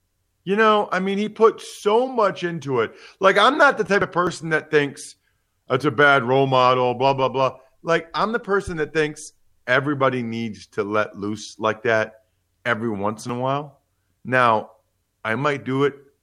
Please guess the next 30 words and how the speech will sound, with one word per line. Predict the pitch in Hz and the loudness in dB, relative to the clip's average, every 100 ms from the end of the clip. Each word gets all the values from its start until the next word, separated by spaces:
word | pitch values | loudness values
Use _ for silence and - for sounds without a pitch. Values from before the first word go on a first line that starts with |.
| _ _ | _ _
a | 78 98 92 | -6 -4 -4
few | - _ - 117 151 | -8 _ -14 -12 -10
too | - | -8
many | 196 202 202 | -6 -4 -4
onces | 202 202 202 | -4 -6 -10
in | 196 | -8
a | 208 | -4
while. | 202 226 196 | -2 -2 -4
I | 127 | -4
think | 127 | -4
that's | 123 113 | -2 -2
all | 120 113 | -2 -2
relative. | 98 104 131 170 202 202 196 _ _ _ _ - | -2 -2 -4 -4 -2 -2 -4 _ _ _ _ 2
But | 165 | 4
he | 165 220 220 | 4 2 0
never | 220 233 233 190 208 196 190 - 127 | 2 4 4 4 0 0 -4 -12 0
does | 151 139 87 | 2 2 -2
that. | 87 69 - _ _ _ - | -12 -14 -20 _ _ _ 2
Like, | 165 165 | 2 2
he's | - 180 160 - - - | -2 -4 -4 -8 -14 0
so | 208 220 214 214 | 4 6 6 4
strict. | - - 147 139 127 - _ _ _ _ | -6 -12 -2 0 0 -4 _ _ _ _
Y-, | 90 - 147 | -18 -8 -4
like, | 143 - | -2 -2
the | 156 | -4
pressure, | - - 220 - - 208 208 185 - _ _ _ | -4 2 4 2 2 2 2 -2 -10 _ _ _
the | 147 151 | -4 -2
intensity, | 147 147 190 202 180 196 196 196 180 | -2 -4 -4 -4 -4 -4 -2 -4 -4
the | 139 135 | -2 0
routine. | 135 143 143 185 185 185 185 - | 0 -4 -4 -4 -2 -4 -6 -8